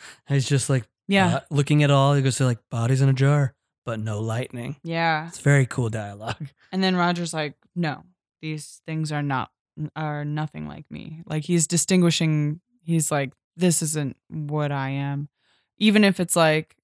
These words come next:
Speaker 2: I mean, there are obvious similarities where it's like, eh, kind of.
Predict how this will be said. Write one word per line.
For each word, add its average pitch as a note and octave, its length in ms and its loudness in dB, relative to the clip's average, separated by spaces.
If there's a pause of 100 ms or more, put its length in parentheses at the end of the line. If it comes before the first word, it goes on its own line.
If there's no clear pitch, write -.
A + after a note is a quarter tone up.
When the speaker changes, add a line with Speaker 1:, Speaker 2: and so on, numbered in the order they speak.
(960)
Speaker 2:
I - 60 0
mean, E3 280 4
there E3+ 200 6
are E3 420 6
obvious D#3 420 4
similarities D3 640 -2
where - 100 -6
it's - 120 -12
like, D3 220 -8
eh, D#3+ 240 -2 (460)
kind G3 320 0
of. - 100 -18